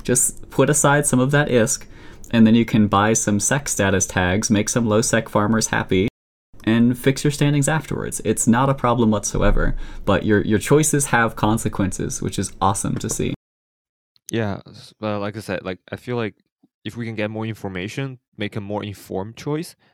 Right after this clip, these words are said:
Speaker 2: that'd be really good in the future to see the difference between rewards and what kind of consequences we will be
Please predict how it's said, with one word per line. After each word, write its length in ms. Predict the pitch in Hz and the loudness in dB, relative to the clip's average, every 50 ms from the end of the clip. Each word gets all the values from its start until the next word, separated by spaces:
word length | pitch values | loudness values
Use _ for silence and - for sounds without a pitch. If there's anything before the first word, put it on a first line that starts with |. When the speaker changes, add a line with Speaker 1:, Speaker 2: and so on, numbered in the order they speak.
| _ - | _ -8
Speaker 2:
that'd 140 | - 92 90 | -8 -6 -6
be 80 | 95 90 | -6 -6
really 280 | 87 87 87 85 85 | -4 -4 -6 -6 -8
good 280 | 82 - 82 80 85 82 _ _ _ _ _ _ _ _ _ _ _ _ _ _ _ _ _ _ - | -8 -8 -8 -8 -8 -12 _ _ _ _ _ _ _ _ _ _ _ _ _ _ _ _ _ _ -16
in 100 | - 98 | -14 -14
the 60 | 98 90 | -12 -12
future 380 | - 92 87 - - - - _ _ _ _ _ | -12 -14 -14 -14 -16 -20 -20 _ _ _ _ _
to 140 | - - 98 | -18 -18 -16
see 280 | 87 - - - 90 87 | -16 -16 -16 -14 -14 -14
the 120 | - 82 | -14 -10
difference 320 | - - 110 - 107 101 95 | -8 -8 -8 -6 -8 -10 -10
between 560 | - 90 95 95 95 90 90 90 90 90 87 | -12 -12 -10 -10 -10 -10 -12 -12 -12 -12 -8
rewards 640 | 95 90 90 85 90 90 90 90 90 - - - - _ _ _ _ _ - | -6 -6 -6 -6 -4 -4 -4 -4 -4 -6 -10 -20 -20 _ _ _ _ _ -20
and 120 | - 87 90 | -16 -12 -12
what 80 | 90 87 | -10 -8
kind 180 | - 98 92 | -8 -8 -8
of 80 | 87 85 | -10 -10
consequences 500 | - - 98 98 - - 113 110 110 - | -8 -8 -8 -8 -6 -6 -6 -6 -6 -6
we 120 | 110 104 | -8 -6
will 200 | 107 104 104 101 | -4 -4 -6 -6
be 360 | 98 - - 98 98 98 101 | -8 -10 -10 -10 -10 -10 -12